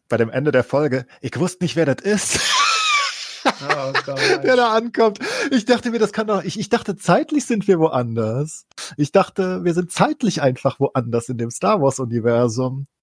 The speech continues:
Speaker 1: Und, aber ja, dann hab ich's irgendwann mitbekommen. Es war okay, war alles gut, war ein schönes Ende. Also für mich als Star Wars-Außenstehenden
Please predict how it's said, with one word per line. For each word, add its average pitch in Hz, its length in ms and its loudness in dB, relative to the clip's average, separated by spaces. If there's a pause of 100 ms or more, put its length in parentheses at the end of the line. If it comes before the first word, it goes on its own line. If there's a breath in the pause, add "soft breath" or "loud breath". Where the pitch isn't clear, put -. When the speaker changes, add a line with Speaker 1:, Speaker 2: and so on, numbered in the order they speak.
Speaker 1:
Und, 135 380 -2
aber 147 200 6
ja, 175 140 6
dann 180 160 2
hab 185 100 2
ich's 185 140 -4
irgendwann 175 280 0
mitbekommen. 170 680 0 (120)
Es - 160 -8
war 208 80 4
okay, 120 360 -2 (120)
war 214 100 4
alles 147 180 2
gut, 131 160 -6 (160)
war - 100 0
ein 175 60 -2
schönes 131 260 0
Ende. 110 240 -4 (160)
Also 135 180 2
für 147 120 4
mich 147 180 2
als 110 180 2
Star 123 200 2
Wars-Außenstehenden 110 920 -2